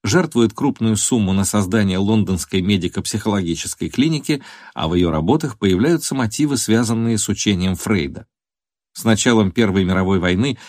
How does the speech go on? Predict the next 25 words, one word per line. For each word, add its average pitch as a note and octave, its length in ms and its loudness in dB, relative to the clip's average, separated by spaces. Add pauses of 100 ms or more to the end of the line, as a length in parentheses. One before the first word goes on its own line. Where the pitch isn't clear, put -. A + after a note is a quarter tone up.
(220)
писательница B2+ 720 0
стремится A#2+ 540 0
принимать A#2 460 0
посильное G#2+ 500 2
участие G#2 520 0
в F2 60 -2
боевых F#2+ 380 2
действиях B2 500 0 (360)
и C#3+ 60 4
едет B2 380 4
в E2+ 60 -8
Бельгию G#2+ 440 4
санитаркой. G#2+ 800 0 (460)
Эти - 200 -2
события C3 560 0
также C3 400 -2
находят A2+ 440 0
отражение G2+ 680 2
в E2 60 -4
её D#2+ 220 -2
произведениях. D#2+ 880 -4 (640)
В - 80 -12
конце G#2+ 400 2
двадцатых C3+ 540 -2
годов A#2+ 420 0